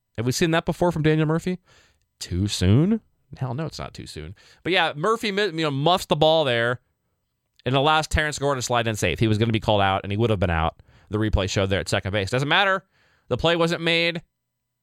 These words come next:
and the Royals made him pay thanks to Moose after Omar strikes out in the long A B, the two two count with a sore thumb off the bench, sitting there for three hours. Boom, hit. Dyson lines to left, and then Esky, like I said, our player of the game on that one one pitch,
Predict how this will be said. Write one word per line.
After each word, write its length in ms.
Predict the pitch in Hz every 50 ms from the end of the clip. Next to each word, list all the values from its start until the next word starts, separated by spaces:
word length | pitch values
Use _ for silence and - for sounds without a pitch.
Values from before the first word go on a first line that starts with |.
| _ _ _ _ -
and 80 | 120 120
the 60 | 123
Royals 400 | 135 147 151 156 143 123 - - -
made 220 | 110 113 117 120
him 80 | 127 117
pay 200 | 127 107 104 101
thanks 200 | - 113 104 -
to 80 | - 110
Moose 280 | 101 107 104 98 -
after 240 | 104 95 - 110 92
Omar 220 | 110 110 110 107
strikes 320 | 101 - 123 113 107 - -
out 120 | 110 107
in 60 | 85
the 60 | 95 95
long 240 | 104 110 107 110 110
A 100 | 107 104
B, 240 | 95 110 107 107 107
the 80 | 98
two 200 | 92 - 131 123
two 180 | 113 - 123 110
count 400 | - - 123 117 117 120 113 - _ _ - - - _ -
with 140 | - 92
a 40 | 104
sore 280 | - - 147 135 135 127
thumb 400 | - 131 123 127 131 123 117 110
off 160 | 113 123 -
the 80 | - 95
bench, 260 | 85 113 117 120 -
sitting 220 | - - - 113
there 80 | 127 120
for 100 | - 113
three 200 | - 120 123 123
hours. 300 | 123 120 120 120 120 110
Boom, 440 | 110 101 117 147 156 160 151 147 139
hit. 360 | 113 120 147 160 160 - _ _ _ _ _ _ _ _ _ _ -
Dyson 340 | 131 127 151 147 - 156 135
lines 300 | 139 151 156 156 147 -
to 100 | - 127
left, 420 | 123 147 170 170 170 165 - -
and 140 | 127 120 135
then 120 | 147 143 -
Esky, 360 | 135 139 147 - - - 117
like 180 | 110 110 113 117
I 40 | 117
said, 160 | - 160 131
our 80 | 123
player 240 | 113 - 143 147 147
of 80 | 147 127
the 60 | 120
game 340 | 98 127 131 139 143 143 143
on 60 | 127
that 160 | 120 101 95
one 200 | 117 139 143 143
one 200 | 139 147 143 131
pitch, 440 | - 147 143 147 143 - - -